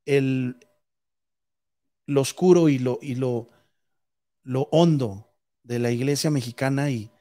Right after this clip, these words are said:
y está cañón. De verdad te asombrarías. Vamos con la llamada.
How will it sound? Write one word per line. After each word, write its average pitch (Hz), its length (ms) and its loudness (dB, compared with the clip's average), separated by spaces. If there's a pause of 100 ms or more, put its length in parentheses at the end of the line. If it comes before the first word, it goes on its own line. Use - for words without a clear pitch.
(520)
y 113 120 -10
está 127 180 -6
cañón. 117 460 -4 (380)
De 131 100 0
verdad 160 220 4
te 170 80 2
asombrarías. 123 720 -2 (1160)
Vamos 214 180 4
con 214 100 6
la 180 100 8
llamada. 175 380 6